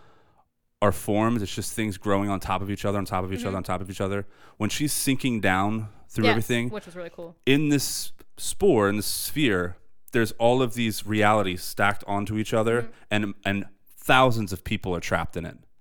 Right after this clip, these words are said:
Speaker 1: And it's just, they come in and they get a new one and they get a new one. And, and there's tons of these things doing this constantly. And they're just re-, reproducing at this, like, crazy rate,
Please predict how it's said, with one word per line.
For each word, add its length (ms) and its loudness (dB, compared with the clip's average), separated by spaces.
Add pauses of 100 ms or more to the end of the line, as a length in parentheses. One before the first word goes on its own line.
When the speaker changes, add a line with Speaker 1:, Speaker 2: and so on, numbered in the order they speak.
(520)
Speaker 1:
And 160 2
it's 120 -2
just, 180 -2
they 80 2
come 280 0
in 140 2
and 100 0
they 60 0
get 140 0
a 60 -2
new 140 0
one 160 4
and 60 -2
they 40 -4
get 140 -4
a 60 -2
new 120 0
one. 220 -2
And, 240 -4
and 380 -6 (100)
there's 240 -4
tons 420 0
of 120 -4
these 220 -6
things 440 -4
doing 300 -2
this 120 -8
constantly. 640 -6 (320)
And 80 0
they're 80 4
just 320 -8
re-, 160 -2 (100)
reproducing 720 -2
at 140 -6
this, 180 -10
like, 260 -6 (440)
crazy 400 2
rate, 320 2